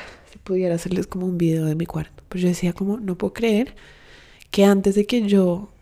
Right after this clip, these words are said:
llegara aquí nada de esto existía y ahora todo esto existe".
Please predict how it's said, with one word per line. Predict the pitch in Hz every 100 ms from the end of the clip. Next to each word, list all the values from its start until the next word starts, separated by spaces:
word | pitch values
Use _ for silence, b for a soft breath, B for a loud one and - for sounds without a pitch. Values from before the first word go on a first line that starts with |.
| - -
llegara | 185 185 180
aquí | - 196
nada | 185 175
de | 175
esto | -
existía | 190 - 196 - 170 180 262 277 -
y | 185
ahora | 165 156
todo | - 170 160
esto | -
existe". | 165 - 180 170 - 202 202